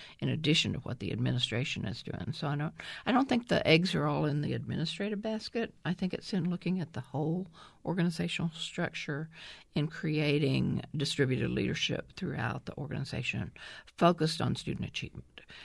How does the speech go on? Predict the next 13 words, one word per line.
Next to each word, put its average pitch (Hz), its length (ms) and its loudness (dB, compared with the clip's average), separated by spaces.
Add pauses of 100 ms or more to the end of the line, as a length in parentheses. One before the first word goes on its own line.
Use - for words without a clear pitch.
(120)
And 151 80 2
there's 190 280 6
where 151 100 4
I - 60 2
think - 240 -4
we've - 400 -10 (360)
made 156 200 -2
prob-, 147 320 -4
had 143 200 0
problems - 300 2
in - 80 0
the - 80 -2
past. - 560 -6